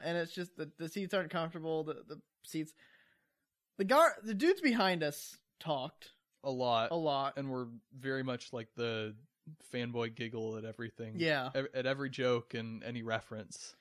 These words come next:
Speaker 1: Uh, there was a point where there was kind of a Deus Ex Machina a little bit, and he was like, "Oh, a perfect place to land." It's like, don't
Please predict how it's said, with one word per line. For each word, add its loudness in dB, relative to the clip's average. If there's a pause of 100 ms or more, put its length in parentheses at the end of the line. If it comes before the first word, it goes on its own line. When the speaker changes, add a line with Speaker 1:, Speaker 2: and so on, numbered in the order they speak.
(240)
Speaker 1:
Uh, 8
there 8
was 6
a -8
point 4
where 4
there 2
was 2
kind 6
of 2
a -2
Deus 6
Ex 0
Machina 2
a 4
little 0
bit, 2
and -6
he -2
was -2
like, 2
"Oh, 10
a 4
perfect 6
place 6
to 2
land." 2
It's -6
like, 0
don't -2